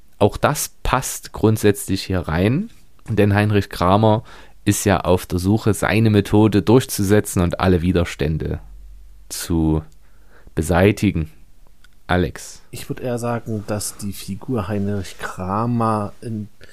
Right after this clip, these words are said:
Speaker 2: sofern sie auf der historischen Figur Heinrich Kramer basiert, eben nicht reinpasst. Du hast ja gesagt, er war Dominikaner, und jetzt muss man für die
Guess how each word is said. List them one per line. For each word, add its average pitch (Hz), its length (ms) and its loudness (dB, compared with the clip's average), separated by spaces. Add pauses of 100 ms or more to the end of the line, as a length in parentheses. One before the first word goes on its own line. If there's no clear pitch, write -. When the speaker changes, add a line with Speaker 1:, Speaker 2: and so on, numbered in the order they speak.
(360)
Speaker 2:
sofern 135 320 2
sie 135 120 0
auf 123 100 -4
der 113 140 0
historischen 151 580 2
Figur 120 300 -4
Heinrich 104 260 -8
Kramer 98 260 -8
basiert, 95 380 -6
eben 98 280 -6
nicht - 340 -6
reinpasst. 82 440 -12
Du 104 40 -10
hast - 140 -10
ja 95 60 -6
gesagt, 92 260 -8
er 87 80 -6
war 90 120 -4
Dominikaner, 90 800 -4
und 107 80 -6
jetzt 87 180 -14
muss 95 80 -12
man 87 120 -10
für - 100 -20
die - 120 -20